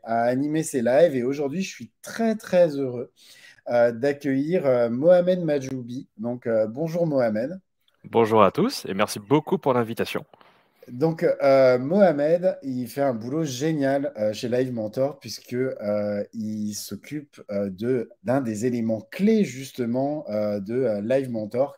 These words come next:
Speaker 1: qui est, bah, justement les mentors. Et, euh, je, j'ai trouvé que c'était génial de pouvoir, euh, bah, l'accueillir,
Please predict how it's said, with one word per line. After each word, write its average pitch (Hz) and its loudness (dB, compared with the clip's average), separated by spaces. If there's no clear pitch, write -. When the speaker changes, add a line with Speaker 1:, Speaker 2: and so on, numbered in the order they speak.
Speaker 1:
qui 101 -4
est, 120 -2
bah, 104 -4
justement 110 -6
les 131 2
mentors. 131 -2
Et, 147 2
euh, 113 0
je, 120 -6
j'ai 117 -8
trouvé 156 -10
que 160 -14
c'était 110 -8
génial 151 -2
de 117 -6
pouvoir, 120 -2
euh, 104 -2
bah, 104 -6
l'accueillir, 131 -2